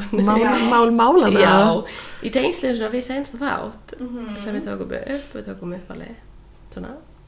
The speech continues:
Speaker 2: Góðan.
Speaker 3: tau-, já, góðan, svona overview um taubleiður.
Speaker 1: Ok.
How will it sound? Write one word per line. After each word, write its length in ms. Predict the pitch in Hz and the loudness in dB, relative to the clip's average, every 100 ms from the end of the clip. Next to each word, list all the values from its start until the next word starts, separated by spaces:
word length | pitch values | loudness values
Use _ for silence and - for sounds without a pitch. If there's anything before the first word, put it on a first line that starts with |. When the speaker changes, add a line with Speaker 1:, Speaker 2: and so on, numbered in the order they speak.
| - | -20
Speaker 2:
Góðan. 420 | 214 214 220 226 269 | -12 -10 -10 -10 -8
Speaker 3:
tau-, 120 | 208 | -6
já, 200 | 208 185 | -4 -4
góðan, 340 | 190 175 196 208 | -4 -6 -6 -8
svona 180 | 214 - | -8 -4
overview 720 | 208 262 262 220 156 156 196 | -2 -2 -6 -8 -8 -8 -4
um 100 | 247 | -6
taubleiður. 920 | 240 - 254 247 - - - - - - - | -6 -6 -6 -8 -12 -14 -12 -12 -12 -12 -10
Speaker 1:
Ok. 260 | 202 190 | -10 -10